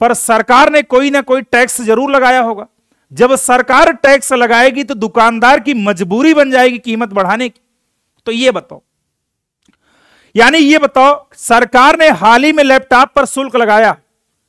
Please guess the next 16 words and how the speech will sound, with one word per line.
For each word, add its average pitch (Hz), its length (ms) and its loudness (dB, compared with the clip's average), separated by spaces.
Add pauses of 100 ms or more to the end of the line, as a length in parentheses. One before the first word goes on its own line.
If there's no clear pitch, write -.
लैपटॉप 233 500 0
पर 285 140 -2
शुल्क 269 280 -8
लगाया, 240 360 2 (440)
ठीक 220 140 -6
है, 202 140 -4 (320)
यानी 226 220 0
ये 277 280 2
तो 294 180 -2
कारण 247 360 2
हो 247 160 0
चुका 262 300 -2
है, 208 240 -12 (440)
यही 214 360 0
कारण 269 420 2
है। 220 220 -6